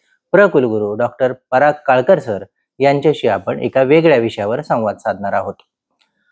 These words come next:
नवीन शैक्षणिक धोरण सुरू झालं, विद्यापीठ आणि महाविद्यालयांमध्ये ते धोरण राबवलं जाऊ लागलं आणि या धोरणात काही महत्त्वाचे मुद्दे आलेले आहेत. विद्यार्थ्यांना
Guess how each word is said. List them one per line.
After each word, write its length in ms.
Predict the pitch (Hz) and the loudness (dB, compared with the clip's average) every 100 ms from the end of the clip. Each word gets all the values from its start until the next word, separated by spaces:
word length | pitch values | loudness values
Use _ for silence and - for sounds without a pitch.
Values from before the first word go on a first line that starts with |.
| _ _ _ | _ _ _
नवीन 400 | 123 151 214 226 233 - - _ _ _ | 2 4 6 4 2 -6 -20 _ _ _
शैक्षणिक 580 | - 170 175 - 208 180 | -2 0 2 2 2 4
धोरण 380 | 143 147 113 135 - _ _ _ _ | 4 2 0 -4 -12 _ _ _ _
सुरू 300 | - 151 170 | -2 2 4
झालं, 300 | 156 113 143 - _ _ _ _ _ _ _ - | 4 2 -2 -6 _ _ _ _ _ _ _ -2
विद्यापीठ 480 | 143 143 190 202 185 | 0 2 2 2 2
आणि 140 | 170 | 2
महाविद्यालयांमध्ये 1120 | 151 131 147 151 139 147 147 151 147 135 165 180 _ _ _ 135 | 2 2 2 2 2 2 4 2 0 2 0 -2 _ _ _ -2
ते 120 | 127 | 0
धोरण 420 | 120 151 131 120 - - | 2 4 2 0 -10 -4
राबवलं 420 | 127 131 156 165 123 | 2 4 4 2 2
जाऊ 220 | 107 101 | -2 -4
लागलं 280 | 95 95 95 _ _ _ _ _ _ _ - | -6 -10 -14 _ _ _ _ _ _ _ -4
आणि 220 | 131 156 | 2 4
या 100 | 180 | 4
धोरणात 460 | 170 160 185 156 117 - | 4 4 4 2 0 -2
काही 180 | 143 147 | -2 0
महत्त्वाचे 600 | 147 147 156 127 110 143 | 0 0 0 0 0 -2
मुद्दे 300 | 160 127 117 | -2 -2 0
आलेले 320 | 101 101 101 | 0 -2 -4
आहेत. 220 | 98 104 101 _ _ _ _ _ _ _ _ 127 | -6 -8 -16 _ _ _ _ _ _ _ _ 0
विद्यार्थ्यांना 680 | 175 240 220 180 117 123 | 2 4 2 0 -2 -4